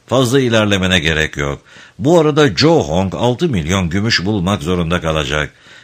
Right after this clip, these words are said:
Böylece bize önceden haber vermemenin cezasını çekecekler.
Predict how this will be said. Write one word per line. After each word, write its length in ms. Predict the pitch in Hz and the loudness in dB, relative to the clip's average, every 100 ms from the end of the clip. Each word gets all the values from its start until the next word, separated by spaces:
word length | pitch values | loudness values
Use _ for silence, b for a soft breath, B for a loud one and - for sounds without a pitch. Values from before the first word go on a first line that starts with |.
| B | B
Böylece 540 | 85 92 87 87 95 82 | 0 2 2 0 0 0
bize 180 | 85 | -2
önceden 440 | 101 107 82 80 87 | 0 0 0 -2 0
haber 380 | 85 95 101 92 | 0 0 0 2
vermemenin 600 | 139 120 120 123 123 107 | 2 2 -2 -2 -2 0
cezasını 600 | 104 95 101 87 92 95 | 0 0 -2 -2 -2 -4
çekecekler. 840 | 87 82 73 85 67 67 65 | -4 -4 -2 -4 -4 -6 -6